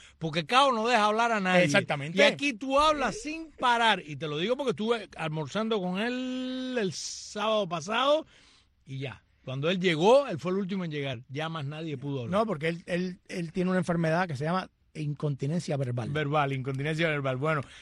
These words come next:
Speaker 1: Alfredito tiene un programa acá que se llama En Familia y, y va a hablar, él habló ya de cuartetos cubanos, ahora en este va a hablar de dúos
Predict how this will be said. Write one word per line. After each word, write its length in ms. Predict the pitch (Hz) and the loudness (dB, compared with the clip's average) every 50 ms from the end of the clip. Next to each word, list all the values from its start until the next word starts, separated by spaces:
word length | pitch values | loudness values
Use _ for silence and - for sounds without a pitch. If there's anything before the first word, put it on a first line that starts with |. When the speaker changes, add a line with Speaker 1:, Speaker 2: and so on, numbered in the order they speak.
| - - - | -20 -16 -8
Speaker 1:
Alfredito 440 | - 147 123 143 156 160 156 175 170 | -6 -4 0 0 0 2 2 0 0
tiene 140 | 165 165 165 | 0 -2 -2
un 60 | 151 | -2
programa 320 | 156 156 151 151 156 156 151 | -2 0 0 0 2 0 0
acá 100 | 151 151 | 0 -2
que 80 | 151 | -2
se 80 | 131 147 | -2 -2
llama 160 | 147 135 131 | -4 -4 -4
En 60 | 127 | -4
Familia 500 | 127 147 147 151 151 147 139 143 147 151 - | -4 -4 -4 -2 -2 -2 -2 -4 -6 -8 -10
y, 540 | 139 131 135 131 131 127 123 123 123 120 - | -8 -6 -4 -4 -4 -2 -4 -4 -4 -6 -8
y 160 | 139 139 135 | -8 -6 -4
va 120 | 131 135 151 | -2 -2 0
a 40 | 170 | 0
hablar, 360 | 175 170 170 170 175 175 160 - - - - _ _ _ | 0 0 0 0 0 -2 -6 -12 -20 -20 -20 _ _ _
él 160 | - 139 156 175 | -8 -4 0 2
habló 260 | 180 190 196 196 202 | 2 4 4 4 4
ya 140 | 208 196 190 | 4 4 2
de 100 | 185 151 | 0 -2
cuartetos 520 | 131 151 135 117 - 190 185 156 151 123 | -2 -4 -4 -4 -4 -6 -6 -6 -8 -10
cubanos, 460 | - - 143 135 131 127 123 117 110 | -10 -8 -6 -4 -4 -2 -4 -4 -4
ahora 280 | 120 123 135 139 147 147 | -4 -4 -2 -2 -2 -2
en 100 | 143 143 | -2 -2
este 340 | 156 143 - - 151 156 - - - - _ - 135 | -4 -6 -6 -6 -8 -8 -10 -12 -20 -20 _ -8 -4
va 80 | 139 139 | -2 0
a 20 | |
hablar 340 | 139 135 135 139 139 143 143 | 0 0 0 0 -2 -2 -6
de 240 | 131 131 135 135 131 | -8 -6 -4 -4 -4
dúos 480 | 123 123 135 170 185 180 156 135 123 | -4 -2 0 0 2 2 2 0 -2